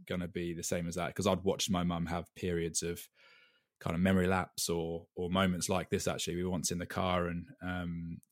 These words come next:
w-, she'd picked me up from the airport and I had to grab the wheel and put her into the hard shoulder 'cause she had this moment of kind of what I felt. So I just immediately thought the worst. So, um,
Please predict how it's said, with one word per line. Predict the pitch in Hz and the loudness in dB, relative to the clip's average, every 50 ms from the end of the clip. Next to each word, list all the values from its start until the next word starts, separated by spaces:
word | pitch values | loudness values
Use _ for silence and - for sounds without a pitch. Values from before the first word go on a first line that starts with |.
| _ | _
w-, | - 92 - | -12 -12 -8
she'd | - - - - - | -8 -6 -6 -6 -4
picked | - 98 - | -4 -4 -4
me | 90 | -4
up | 80 - | -6 -6
from | - 85 | -6 -2
the | 90 104 | 0 2
airport | 110 104 - - 113 107 107 104 - | 2 0 2 2 4 4 4 2 0
and | 87 85 87 87 90 - - _ _ - _ _ _ - | -4 -4 -4 -4 -6 -8 -12 _ _ -20 _ _ _ -4
I | 98 92 | -2 0
had | 85 85 82 - | 0 0 -2 -2
to | - 92 82 | -2 -2 -4
grab | - - 95 92 87 82 | -2 -2 0 0 0 -2
the | 87 | -2
wheel | 85 92 87 82 78 | 0 0 2 2 0
and | 78 78 | -2 -4
put | - 92 87 | -4 -4 -4
her | 85 | -4
into | 82 78 82 | -4 -4 -4
the | 80 | -4
hard | 78 85 82 80 - | -4 -4 -4 -4 -2
shoulder | - 90 85 82 82 82 | -2 -2 -2 -4 -6 -6
'cause | - - 85 | -6 -6 -6
she | - - | -6 -6
had | 85 82 82 - | -6 -8 -6 -6
this | - 78 - - | -8 -8 -8 -8
moment | 87 85 85 87 87 - | -6 -6 -4 -4 -6 -6
of | - 82 - - - - _ _ _ _ - - _ - - _ _ _ - | -8 -10 -12 -14 -16 -18 _ _ _ _ -20 -20 _ -20 -20 _ _ _ -4
kind | - - 143 113 | 0 2 4 4
of | 82 82 | 2 2
what | 85 87 - 80 | 0 0 0 0
I | 90 90 | -2 -4
felt. | 87 - - 101 87 78 - - | -2 -2 0 0 0 0 0 0
So | - 90 90 | 0 2 2
I | 87 | 2
just | 82 92 - - - - | 0 -2 -4 -4 -6 -6
immediately | 95 85 95 92 90 80 90 73 90 | -2 0 2 2 2 0 -2 -6 -8
thought | - - 90 82 | -6 -4 -4 -4
the | 73 85 | -4 -4
worst. | 85 87 85 80 78 - - - | -2 -2 -2 -2 -4 -4 -4 -2
So, | 92 87 87 82 - - - - - - - _ _ - | -2 0 -2 -2 -4 -8 -14 -20 -20 -20 -20 _ _ -4
um, | 82 85 80 80 80 78 80 - | -2 -2 0 -2 -2 -4 -6 -8